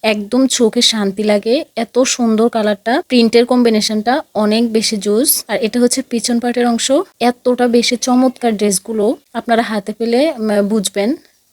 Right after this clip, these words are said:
যে এত সুন্দর ড্রেসগুলো। এটা হচ্ছে হাতা। এই ড্রেসগুলো আপনারা একটু ডিজাইন করে সেলাই করবেন, দেখবেন অনেক বেশি সুন্দর লাগবে ড্রেসগুলো। আহ, সালোয়ারের কাপড়টাও থাকবে কুসুম হলুদের মধ্যে। এটা হচ্ছে ওড়না,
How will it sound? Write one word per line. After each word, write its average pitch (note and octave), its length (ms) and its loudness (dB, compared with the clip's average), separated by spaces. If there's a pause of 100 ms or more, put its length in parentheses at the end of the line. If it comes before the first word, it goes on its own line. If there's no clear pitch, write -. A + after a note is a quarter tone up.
(140)
যে G#3 200 -2
এত G#3+ 240 -2
সুন্দর G#3 480 -2
ড্রেসগুলো। G#3+ 560 -2 (480)
এটা A3 160 -6
হচ্ছে A3+ 180 -4
হাতা। A3+ 460 -2 (160)
এই B3 100 0
ড্রেসগুলো A3+ 420 2
আপনারা A#3 280 0
একটু A3+ 200 -2
ডিজাইন A3+ 300 0
করে A3+ 180 0
সেলাই G#3 280 -2
করবেন, A#3 360 -2 (420)
দেখবেন G#3 300 0
অনেক A3+ 240 -2
বেশি A3+ 200 -4
সুন্দর G3 340 -2
লাগবে G3+ 280 -2
ড্রেসগুলো। A3 460 -2 (420)
আহ, A3 160 -4
সালোয়ারের G#3 400 2
কাপড়টাও A3+ 380 -4
থাকবে A3 280 -6
কুসুম A3+ 300 -4
হলুদের G#3 360 -2
মধ্যে। A3 340 -2
এটা A#3+ 180 -6
হচ্ছে A#3+ 280 -4
ওড়না, A3 400 -2